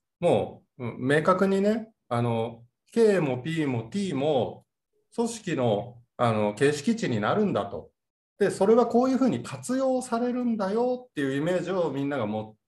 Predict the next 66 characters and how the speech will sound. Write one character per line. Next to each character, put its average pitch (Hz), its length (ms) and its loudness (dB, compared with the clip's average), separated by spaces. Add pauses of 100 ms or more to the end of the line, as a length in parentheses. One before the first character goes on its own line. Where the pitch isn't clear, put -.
(200)
う - 20 -20
共 135 160 0
有 127 100 0
で 123 140 0
き 127 100 -4
る 110 360 -6
形 120 360 -4
に 113 120 2
し - 60 -8
た 117 80 4
方 104 60 6
が 104 80 4
い 101 40 0
い - 20 -2
ん 101 40 -2
じ 104 60 -2
ゃ 101 40 2
な 98 120 0
い 98 40 -2
の 180 280 0
っ - 40 -20
て - 60 -2
思 92 180 -4
い 82 40 -10
ま 82 140 -12
す。 - 160 -20 (320)
ス - 180 -8
ラ 180 100 4
ッ 180 60 -6
ク 220 100 6
に 220 120 10
な 185 100 8
ん 190 80 6
と 226 80 6
な 240 100 8
く 180 80 2
入 160 140 2
っ - 20 -2 (100)
て 147 80 2
る 107 60 2
よ 92 100 0
ね 90 120 -2
っ 101 40 -6 (260)
て、 117 260 2 (1000)
そ - 160 4
れ 262 80 6
っ - 20 2
て 240 100 6
誰 123 260 6
も 208 140 6
見 208 120 8
な 247 140 6
い 120 100 4
じ 107 80 0
ゃ 107 80 0
ん。 135 200 -6 (220)
誰 185 200 2
の 196 120 2
た 123 140 -4
め 117 120 0
に 104 80 -4
な 107 100 -4
っ 107 100 -14
て 101 80 -8
ん 92 60 -8
の 143 300 -4